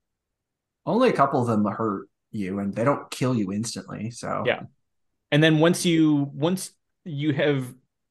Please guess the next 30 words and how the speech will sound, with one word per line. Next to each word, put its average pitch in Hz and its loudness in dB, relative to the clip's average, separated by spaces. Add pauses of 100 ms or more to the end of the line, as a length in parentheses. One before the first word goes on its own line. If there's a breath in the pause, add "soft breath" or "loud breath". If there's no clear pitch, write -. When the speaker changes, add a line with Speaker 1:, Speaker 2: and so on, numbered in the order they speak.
Speaker 2:
accidentally 147 0
drank 123 0
your 120 -8
flaming 117 -2
mo 110 2
and 117 0
you 113 -2 (180)
find 123 0
out 117 2
that, 110 0
okay, 147 4
this 135 0
is 139 -6
something 143 0
that's 123 -8
bad, 131 2
it's 143 -2
identified 151 4
for 147 0
the 123 -6
rest 120 -4
of 110 -12
your 117 -10
run 113 -2
at - -10
least. 131 -4 (200 soft breath)
Speaker 1:
Yeah. 113 -6
Speaker 2:
So, 107 0
yeah. - 0 (640 soft breath)
Um, 107 -2